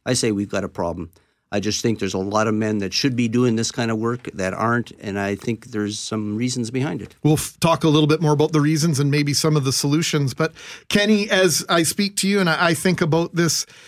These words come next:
Speaker 2: situation, Ron says, you know, that this is potentially a problem. You think about the typical family years ago, and I know that the role in my house has changed dramatically versus the role my dad had in bringing up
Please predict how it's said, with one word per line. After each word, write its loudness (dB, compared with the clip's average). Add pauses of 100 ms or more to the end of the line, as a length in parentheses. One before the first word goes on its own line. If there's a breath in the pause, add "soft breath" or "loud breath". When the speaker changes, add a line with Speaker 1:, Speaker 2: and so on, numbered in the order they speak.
(100)
Speaker 2:
situation, 2
Ron 2
says, 2 (480 soft breath)
you 2
know, 2
that 0
this 0
is 0 (400)
potentially 2
a 2
problem. 4
You 0
think 2
about 2
the 2
typical 0
family 4
years 4
ago, 4
and 4
I 4
know 4
that 0
the 2
role 4
in 4
my 4
house 0 (300 loud breath)
has 2
changed 2
dramatically 2
versus 2
the 2
role 4
my 2
dad 4
had 4 (300 loud breath)
in 2
bringing 4
up 0